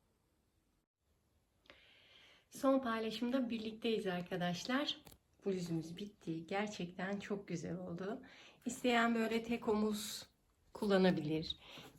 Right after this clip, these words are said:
İsteyen arkadaşlar da fotoğrafta da paylaştım. Şöyle.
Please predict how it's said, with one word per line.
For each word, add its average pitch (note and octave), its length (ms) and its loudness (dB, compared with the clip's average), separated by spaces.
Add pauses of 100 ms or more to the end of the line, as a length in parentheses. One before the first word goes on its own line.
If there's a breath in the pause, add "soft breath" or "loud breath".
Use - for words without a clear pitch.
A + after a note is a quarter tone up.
İsteyen G3+ 500 6
arkadaşlar F#3+ 920 6
da F3+ 180 6
fotoğrafta F3+ 600 2
da F#3 120 2
paylaştım. D#3+ 920 0 (600 loud breath)
Şöyle. F#3 800 0